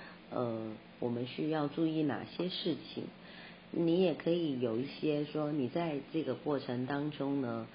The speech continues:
遇到一些问题，你也可以来问我。虽然说其实 Cindy 呢，在 Podcast 做了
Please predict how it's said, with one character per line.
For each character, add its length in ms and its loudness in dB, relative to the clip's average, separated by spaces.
遇 140 4
到 200 4
一 80 2
些 180 0
问 280 2
题， 160 -4
你 160 4
也 80 2
可 140 -2
以 100 2
来 200 0
问 300 0
我。 80 -4
虽 80 8
然 220 6
说 240 4
其 180 0
实 220 0
Cindy 400 4
呢， 260 2
在 160 4
Podcast 880 2
做 220 4
了 240 -2